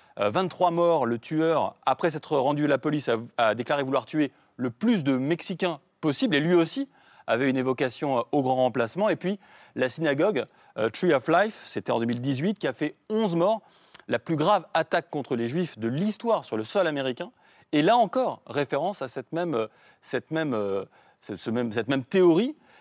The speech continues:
Est-ce que là, Romain Huré, on est sur une tendance, euh,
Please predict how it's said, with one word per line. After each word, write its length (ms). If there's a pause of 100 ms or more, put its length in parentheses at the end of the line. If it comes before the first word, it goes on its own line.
(120)
Est-ce 140
que 60
là, 140
Romain 260
Huré, 380
on 160
est 100
sur 240
une 160
tendance, 600 (500)
euh, 560